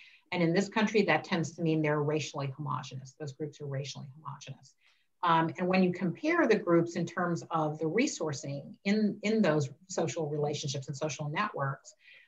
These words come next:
we found obviously that whites, and particularly white men, were the most,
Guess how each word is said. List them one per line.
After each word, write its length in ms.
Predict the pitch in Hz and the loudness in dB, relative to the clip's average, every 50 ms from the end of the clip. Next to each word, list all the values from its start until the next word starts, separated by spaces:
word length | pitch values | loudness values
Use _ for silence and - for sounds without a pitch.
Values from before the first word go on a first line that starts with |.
| _ _ | _ _
we 120 | - 180 180 | 0 0 2
found 460 | - 196 175 175 175 175 175 160 - - | 4 4 6 6 6 6 4 2 2 2
obviously 460 | 165 160 170 165 143 - - 160 156 | 2 2 2 0 -2 0 0 0 0
that 400 | 147 156 151 151 151 147 131 - - _ | 2 2 2 2 2 0 -2 -4 -8 _
whites, 460 | 170 160 165 160 160 170 170 - - | -6 -4 0 0 0 0 -2 -4 -6
and 80 | 156 | -6
particularly 400 | 143 - 262 277 320 277 190 160 | -4 -2 -2 0 2 2 2 2
white 220 | 147 143 - - - | 2 0 -4 -4 -4
men, 260 | 156 147 147 147 147 | -4 -4 -4 -4 -4
were 160 | 143 151 151 | -4 -4 -4
the 120 | 147 151 151 | -2 0 0
most, 480 | 156 156 165 165 165 - - - - | 2 2 0 0 -2 -6 -12 -16 -20